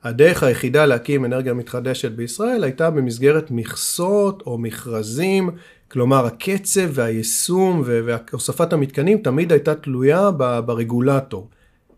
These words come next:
שיפרסם מכרז. אם הוא כבר פרסם מכרז, צריך לזכות בו וכולי וכולי. זאת אומרת, ממש שלט בקצב.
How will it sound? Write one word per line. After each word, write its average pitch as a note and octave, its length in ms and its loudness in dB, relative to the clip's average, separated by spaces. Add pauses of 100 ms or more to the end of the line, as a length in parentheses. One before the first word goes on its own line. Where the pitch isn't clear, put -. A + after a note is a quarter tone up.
שיפרסם B2+ 760 -2
מכרז. B2 680 0
אם E3 180 -2
הוא D#3 120 -2
כבר A#2 200 -4
פרסם C3 360 -2
מכרז, A3 440 2
צריך A#2+ 160 -8
לזכות F3 420 -2
בו C3+ 140 2
וכולי B2+ 360 -4
וכולי. D#3 340 0
זאת F3+ 100 -6
אומרת, D3 260 -2
ממש A#3 220 2
שלט D#3+ 220 2
בקצב. A2+ 540 -4